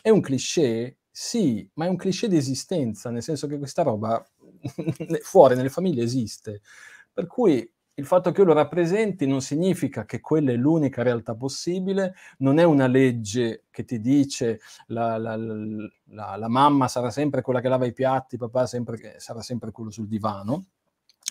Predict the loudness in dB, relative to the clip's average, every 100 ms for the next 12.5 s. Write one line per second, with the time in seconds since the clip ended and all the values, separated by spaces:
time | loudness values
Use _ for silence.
0 | -6 -4 4 6 4 2 2 2 0 -2
1 | -6 -6 -6 -6 -6 _ _ -2 0 2
2 | 2 2 2 2 0 4 6 6 2 -6
3 | -20 _ _ _ -6 -4 0 0 0 -2
4 | -6 -10 -4 -4 0 0 2 0 -2 -4
5 | -8 -8 -12 -10 -8 -6 -8 -8 -14 _
6 | -2 -2 2 2 2 0 2 2 2 -2
7 | 0 0 4 6 4 -2 -8 -10 _ _
8 | -8 -4 -4 -2 -4 -6 0 2 2 -2
9 | -6 -16 -16 -16 -20 -14 -8 -4 0 4
10 | 4 4 2 4 6 6 8 6 4 -2
11 | -4 2 2 4 2 0 -2 0 0 0
12 | 0 0 2 0 -2